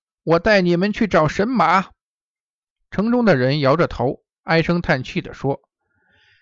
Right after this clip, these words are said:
：“你不用说了，从开始被关进铁城，我们想尽办法，可是这铁城是罗刹女施过魔法的，我们越爬，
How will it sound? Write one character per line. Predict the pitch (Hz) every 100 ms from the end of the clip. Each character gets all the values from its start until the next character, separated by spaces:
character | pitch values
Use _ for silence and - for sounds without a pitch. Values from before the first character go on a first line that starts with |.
| _ -
：“你 | 170
不 | 165 165
用 | 190 185
说 | 147 170 165
了， | 156 143 - - - - -
从 | - 202
开 | - 208
始 | 185 151
被 | 151 180
关 | 160 214 208
进 | 190 147
铁 | - 131
城， | 127 135 160 190 - _ -
我 | 160
们 | 196
想 | 180 170 160
尽 | 170 214
办 | 175 180 143
法， | 170 135 - _ _ _ _
可 | -
是 | 196 214
这 | 214
铁 | 185 - 165
城 | 156 165 208
是 | 208
罗 | 196 180 233
刹 | - 202
女 | 160 143
施 | 156 - 214
过 | 190
魔 | 147 151 220
法 | - 127
的， | 131 139 - _ _ _ _
我 | 151 165
们 | 180 202
越 | 208 247 143
爬， | - 123 151